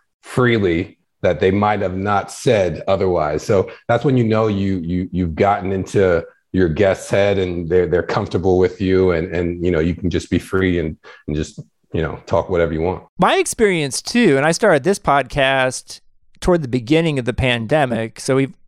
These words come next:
Speaker 2: almost hit two hundred episodes, but it started in May of twenty twenty. It helped get me through the pandemic because twice a week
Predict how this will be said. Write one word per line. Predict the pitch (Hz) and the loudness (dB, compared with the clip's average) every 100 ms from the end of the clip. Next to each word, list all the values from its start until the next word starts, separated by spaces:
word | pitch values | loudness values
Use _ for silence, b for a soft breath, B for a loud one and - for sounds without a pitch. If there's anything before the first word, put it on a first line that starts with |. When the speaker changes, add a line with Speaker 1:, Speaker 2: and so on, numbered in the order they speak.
| - | -2
Speaker 2:
almost | 240 349 - | 0 0 0
hit | - | -2
two | - 170 | 2 2
hundred | 156 127 135 | 2 2 2
episodes, | 180 131 123 120 113 | 0 -2 -2 -2 0
but | 139 | 0
it | |
started | - 247 233 | 2 2 2
in | 143 | 0
May | 135 143 | 0 0
of | 156 | -2
twenty | - 151 147 | -4 -4 -4
twenty. | - 120 117 113 b b b b b b b b b - | -4 -2 -2 -6 b b b b b b b b b 0
It | 190 269 | 2 2
helped | 196 254 180 | 2 2 2
get | 160 196 | 0 2
me | 196 | 0
through | 165 180 170 | 0 2 2
the | 151 | 2
pandemic | 156 143 135 156 190 - - - - _ _ | 0 -2 2 2 0 -4 -16 -20 -20 _ _
because | 151 151 175 147 - | 0 2 0 0 -4
twice | - 156 185 - | 0 2 2 0
a | 220 | 0
week | 156 139 131 151 - | 2 2 0 -4 -12